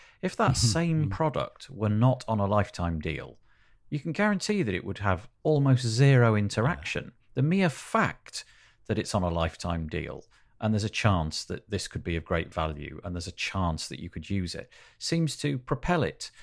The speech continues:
Speaker 1: It, it, you know, ten X is the interest in it. So even
Speaker 2: Yeah.
Speaker 1: if they don't sell things, they've kind of done a great job at marketing themselves, if nothing less.
Speaker 2: Yeah, absolutely. I mean, it's play-,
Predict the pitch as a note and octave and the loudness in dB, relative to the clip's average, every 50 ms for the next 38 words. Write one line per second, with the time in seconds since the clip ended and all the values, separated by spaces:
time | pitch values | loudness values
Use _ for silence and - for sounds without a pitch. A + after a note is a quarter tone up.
0 | - _ _ _ _ - - _ _ - G2 - - - - - - - B2 D3 | -20 _ _ _ _ -20 -20 _ _ -16 -16 -16 -16 -18 -20 -18 -12 -8 -6 -6
1 | D3 - _ - F3+ E3 G#2+ G2 - - - - A#1+ - - - C3+ - - - | -6 -8 _ 0 4 4 6 4 4 0 -8 -16 -20 -18 -18 -20 -8 -4 0 2
2 | F3 E3+ D#3+ C#3 - - - - B2+ A2+ A2 B2 C3 E3 F3 D#3 - - D2+ - | 4 6 6 4 4 2 2 2 2 2 4 2 2 2 2 0 0 0 -2 -2
3 | - - - E2 C2+ - - - - _ - - - - _ - - - D3+ D3 | -2 -2 -4 -4 -4 -6 -8 -12 -16 _ -20 -20 -20 -20 _ -6 2 6 8 8
4 | D3 C#3 C3+ - - - - - - F3 G#3 A3+ A3 D#3 A#2 G#2+ - - - - | 8 6 4 0 -8 -20 -20 -4 0 2 4 6 8 8 8 8 6 2 -2 2
5 | B2 A2 A2+ A#2+ A2+ - - - - - F3+ A3+ B3+ - - - C#2 C2+ C2+ E2 | 4 6 6 6 6 4 2 2 4 4 4 4 2 0 0 0 0 0 -2 -6
6 | - F#2+ F2+ - - B2 B2+ C3+ - C3 A2 C3 - A2 G2+ A2+ - - - F#2+ | -4 -4 -4 0 2 2 2 4 4 4 4 4 4 2 2 2 0 -2 -4 -4
7 | F2 F#2 E2+ - F2+ F2+ F#2 G#2+ C3 F3+ F3+ - - B2+ - - D2 C2+ C2+ C#2 | -2 -2 -4 -2 -4 -2 0 0 0 0 0 -2 -2 -2 -2 -4 -6 -6 -8 -8
8 | C#2+ - - - C2+ - D2+ - - F#2+ - - B2 B2+ - - G2+ G#2+ B2+ F3 | -8 -8 -6 -6 -6 -8 -8 -10 -10 -8 -2 0 0 0 0 0 0 0 2 0
9 | C#3 - - - - - - _ _ _ _ _ - - _ _ _ _ _ _ | 0 -2 -4 -8 -12 -14 -16 _ _ _ _ _ -20 -20 _ _ _ _ _ _
10 | _ _ _ _ _ _ _ _ _ _ _ - - _ _ _ - - - - | _ _ _ _ _ _ _ _ _ _ _ -20 -20 _ _ _ -6 -6 -4 -6
11 | C3 - - F#2 G2+ - - - A2 F#2+ F#2 F2+ F2+ F2+ F2 F#2 G2+ C3 D#3+ G3+ | -8 -8 -8 -8 -8 -8 -8 -6 -6 -6 -6 -6 -6 -6 -6 -4 -2 -2 -2 -2
12 | G#3 F#3 D#3+ B2+ D#3 - - - G#3+ G3+ | -2 -4 -4 -6 -6 -4 -2 -2 -2 -2